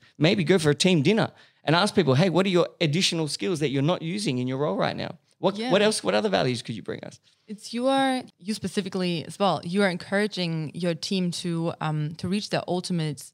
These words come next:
Speaker 2: potential and, um, whatever that might be. Part of that is also that you listen to us, not just on a professional, but also on a personal base. I think something that's really important to touch on as well in regards to leadership is listening to your team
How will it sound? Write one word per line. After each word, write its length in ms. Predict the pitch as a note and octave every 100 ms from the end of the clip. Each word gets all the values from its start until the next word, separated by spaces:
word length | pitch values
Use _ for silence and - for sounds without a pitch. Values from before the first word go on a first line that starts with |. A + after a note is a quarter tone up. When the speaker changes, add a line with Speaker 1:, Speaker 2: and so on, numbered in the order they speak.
| B3
Speaker 2:
potential 600 | G3 B3 C4 - A#2+ D#3+ _
and, 320 | F3+ E3+ E3+ -
um, 200 | E3+ E3+
whatever 340 | F3+ G3+ G#3
that 140 | F#3 D#3+
might 200 | D#3 D#3
be. 240 | G3 E3
Part 160 | - A3
of 100 | F#3+
that 160 | F#3 F#3
is 80 | E3
also 220 | F3 F3
that 180 | E3+ F3+
you 80 |
listen 600 | F3 F#3 G#3+ F#3 E3 D#3+
to 180 | D#3+ E3+
us, 280 | D#3+ D#3 -
not 240 | F3+ F#3
just 300 | - E3+ D#3 -
on 80 | E3
a 20 |
professional, 400 | F3 D#3+ F3 F3
but 80 | D3+
also 240 | D#3 D#3+
on 60 | D#3
a 60 |
personal 360 | C#3+ D#3+ D3+ D#3
base. 260 | C#3 - - - _ _
I 40 | F3
think 180 | F#3+ F#3
something 200 | G#3+ G#3+
that's 120 | F#3
really 180 | F#3 F3
important 320 | E3+ F3+ D#3+
to 40 |
touch 260 | E3 F#3 F3
on 120 | E3+
as 120 | D#3+ -
well 300 | E3 D#3+ D#3 -
in 120 | D#3+ D#3+
regards 320 | D#3 D#3 D3+ -
to 120 | E3+
leadership 680 | D#3+ D#3 G3 E3+ - D#3 D3+ - - _ _ _ _
is 300 | E3+ E3 - _
listening 360 | F#3 G#3 A3 G3+
to 140 | -
your 120 | F3+
team 580 | D#3+ - G3 F#3 F3 E3+